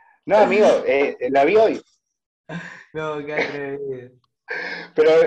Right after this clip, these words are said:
Speaker 1: amigo, lo, lo descansás fuerte. Eh, y vos haces puro freestyle, se nota.
Speaker 2: Sí, yo cuando digo freestyle es porque no lo escribí. Si te tiro un freestyle, ¿sabés qué es lo más importante de,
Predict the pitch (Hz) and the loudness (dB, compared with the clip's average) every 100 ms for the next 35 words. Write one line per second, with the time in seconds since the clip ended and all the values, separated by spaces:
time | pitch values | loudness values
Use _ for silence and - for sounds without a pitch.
0 | - 127 135 185 160 139 127 127 127 127 | 2 -2 0 2 4 2 2 0 0 0
1 | 151 139 127 190 - 214 226 131 113 - | -2 -2 -2 -2 0 0 0 0 -2 -4
2 | _ _ 131 120 117 110 107 120 151 175 | _ _ -2 2 2 2 -2 -2 -2 0
3 | 170 156 156 156 139 180 160 123 110 - | 0 0 0 0 0 -2 -4 -4 -4 -2
4 | 170 135 101 - _ _ _ _ _ _ | -2 0 -4 -6 _ _ _ _ _ _
5 | _ _ _ - 202 220 175 233 254 226 | _ _ _ -8 -6 -6 -6 -4 -2 -2
6 | 180 170 175 180 214 220 185 208 208 214 | -4 -4 -4 -4 -4 -4 -8 -12 -8 -8
7 | 220 185 175 180 180 180 160 165 123 _ | -8 -10 -12 -12 -12 -12 -14 -14 -16 _
8 | _ _ _ _ - 143 156 160 226 233 | _ _ _ _ -18 -10 -8 -6 -4 -4
9 | 208 202 196 220 220 180 214 226 220 202 | -4 -6 -4 -6 -4 -6 -6 -6 -8 -6
10 | 208 208 196 180 180 190 190 185 160 - | -6 -8 -10 -10 -8 -10 -8 -10 -12 -14
11 | _ _ _ 131 135 135 127 123 120 | _ _ _ -12 -8 -8 -8 -10 -16